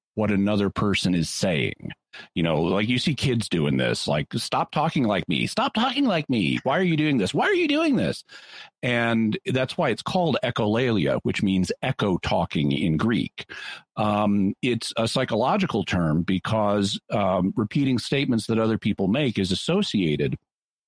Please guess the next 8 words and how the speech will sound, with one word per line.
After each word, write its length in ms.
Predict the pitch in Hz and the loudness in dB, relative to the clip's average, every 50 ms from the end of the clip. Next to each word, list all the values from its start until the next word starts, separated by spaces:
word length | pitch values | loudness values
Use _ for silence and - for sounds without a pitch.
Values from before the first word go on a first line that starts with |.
| _ - - - | _ -14 -6 -4
with 220 | 117 117 110 - | -2 0 0 0
psychological 760 | - 131 123 110 104 110 110 117 120 117 - - 107 107 95 | 0 0 0 0 2 2 2 2 0 -2 -2 -2 -2 -2 -2
conditions 640 | - 104 98 87 92 90 - - 95 95 87 - - - - - - - - - - _ _ - | 0 0 0 2 2 0 0 2 0 0 0 -2 -4 -10 -18 -20 -18 -20 -20 -20 -20 _ _ -4
and 160 | 117 117 113 | -2 0 0
developmental 540 | 113 107 110 110 107 101 113 117 117 120 113 | 2 2 2 2 0 0 0 2 0 0 0
conditions, 500 | - 113 95 87 87 - - 95 87 95 | 0 0 2 2 2 2 2 0 2 2
including 460 | 95 98 - - 127 120 117 110 104 | 2 0 2 0 0 2 2 2 0
for, 180 | - - 104 | 0 0 -2